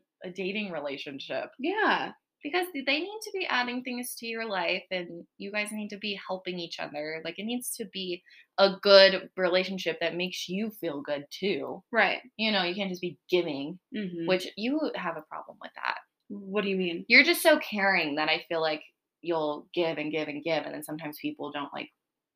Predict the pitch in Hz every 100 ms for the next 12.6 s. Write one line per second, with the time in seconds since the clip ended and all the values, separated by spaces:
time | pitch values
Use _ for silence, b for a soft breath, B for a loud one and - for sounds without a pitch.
0 | _ 208 208 175 175 175 175 185 180 180
1 | - 160 - - - - B B B B
2 | - 202 165 104 - - 233 254 262 285
3 | 294 285 294 254 220 220 208 202 190 190
4 | 170 - - 196 196 185 180 185 180 175
5 | 170 - - _ _ _ _ _ _ _
6 | _ _ _ - - 339 392 294 269 262
7 | 262 262 254 208 202 190 - - - 226
8 | 214 170 196 202 202 202 202 190 190 185
9 | 180 - - - _ - 208 202 202 202
10 | 196 190 190 180 180 180 - 180 180 -
11 | 185 180 180 170 175 185 185 180 175 175
12 | 170 196 185 202 220